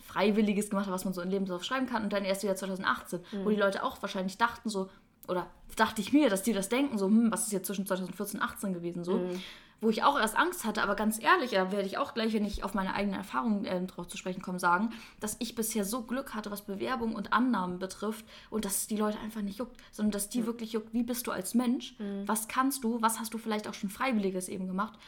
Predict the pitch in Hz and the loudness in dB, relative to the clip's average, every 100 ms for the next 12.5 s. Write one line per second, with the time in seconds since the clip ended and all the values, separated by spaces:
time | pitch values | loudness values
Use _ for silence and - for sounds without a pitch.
0 | - 202 - - - 262 247 214 196 202 | -12 -10 -8 -8 8 8 8 2 0 -2
1 | 190 190 185 190 175 196 220 233 - - | -2 -2 -2 -6 -2 2 2 0 -6 -18
2 | - - 302 220 196 226 214 247 233 - | -16 0 4 4 6 4 6 4 2 -2
3 | 240 226 - 214 220 - 214 220 196 202 | -2 0 0 -2 -2 0 2 4 4 2
4 | 208 208 190 202 269 - - - 175 - | -4 0 0 2 -2 -4 -18 -14 -12 -6
5 | 180 151 - 185 180 170 170 175 165 170 | -6 -6 -6 -6 -6 -8 -6 -6 -6 -8
6 | 160 170 240 233 226 202 208 233 294 - | -8 0 4 4 6 8 6 8 6 6
7 | 196 196 214 208 - 220 214 220 202 202 | 2 4 4 0 2 4 6 2 2 0
8 | 208 202 196 190 240 226 208 220 - 190 | 2 2 0 2 2 4 2 0 0 -2
9 | 175 - - - - 220 262 359 349 311 | -4 -6 -16 -18 -2 8 8 8 2 2
10 | 403 - 381 339 359 311 262 277 220 170 | 0 0 -2 -2 -2 2 4 4 0 -4
11 | - - - - - 180 165 160 - 226 | -8 -10 -10 -12 -4 -2 0 2 6 6
12 | 175 - - - 196 | 4 -4 -16 -8 -8